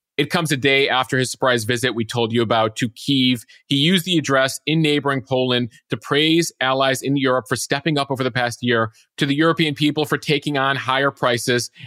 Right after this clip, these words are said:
and still standing by Ukraine. And his hope with this speech was to send a clear message to President Putin that, quote,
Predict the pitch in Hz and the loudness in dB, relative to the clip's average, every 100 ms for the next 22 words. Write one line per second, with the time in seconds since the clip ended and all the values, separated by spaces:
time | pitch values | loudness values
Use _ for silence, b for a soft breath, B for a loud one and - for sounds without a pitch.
0 | - 123 120 - 147 - - 120 131 135 | -6 -4 -4 -2 -2 -2 -2 0 0 2
1 | 127 123 123 120 _ - 123 135 - 120 | 2 2 0 -4 _ -2 0 0 2 2
2 | 113 110 B 98 - 127 131 - 131 139 | 2 -2 B -10 -4 -2 -2 -4 -4 -2
3 | - 190 214 180 147 139 - 156 - 123 | 0 0 2 0 0 -4 -2 -2 -2 -4
4 | 120 135 123 - - 190 180 147 - 156 | -2 -2 -4 -4 0 2 2 0 -2 -4
5 | - 139 135 131 110 143 135 139 B B | -4 -2 -2 -2 -2 -2 -2 -6 B B
6 | - 127 - 139 127 | -2 -2 0 0 0